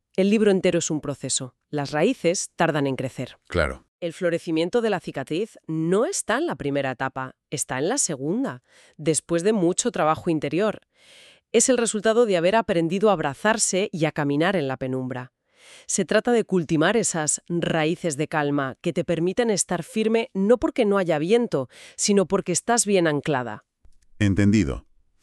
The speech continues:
Speaker 2: Tenemos una casa interior y unas raíces fuertes que nos anclan con compasión.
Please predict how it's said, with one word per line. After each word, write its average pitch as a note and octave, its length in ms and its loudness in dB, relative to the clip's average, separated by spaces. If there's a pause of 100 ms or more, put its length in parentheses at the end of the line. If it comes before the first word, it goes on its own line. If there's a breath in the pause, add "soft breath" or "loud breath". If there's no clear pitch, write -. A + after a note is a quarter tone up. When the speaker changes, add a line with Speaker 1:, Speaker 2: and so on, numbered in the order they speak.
(320 soft breath)
Speaker 2:
Tenemos C#3+ 400 4
una C3+ 160 2
casa B2 240 0
interior A#2+ 560 2
y G#2 140 2
unas A#2+ 240 2
raíces G2+ 400 0
fuertes C#3 400 0
que A#2 100 -2
nos G#2 200 2
anclan A#2 300 0
con G#2 200 0
compasión. F2 640 -2